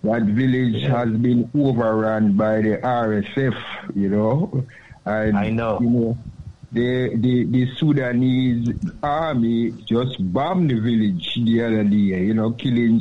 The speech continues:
Speaker 1: some civilians, you know. So, I mean, as you said, it's so much confusion going on. But, you know, um,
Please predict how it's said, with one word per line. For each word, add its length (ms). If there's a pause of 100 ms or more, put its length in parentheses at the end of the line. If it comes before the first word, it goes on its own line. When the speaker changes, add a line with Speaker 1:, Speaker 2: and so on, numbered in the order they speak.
Speaker 1:
some 240
civilians, 840
you 120
know. 240
So, 240
I 100
mean, 400
as 160
you 160
said, 220
it's 180 (480)
so 260
much 300
confusion 960
going 320
on. 340 (480)
But, 340 (540)
you 120
know, 400
um, 800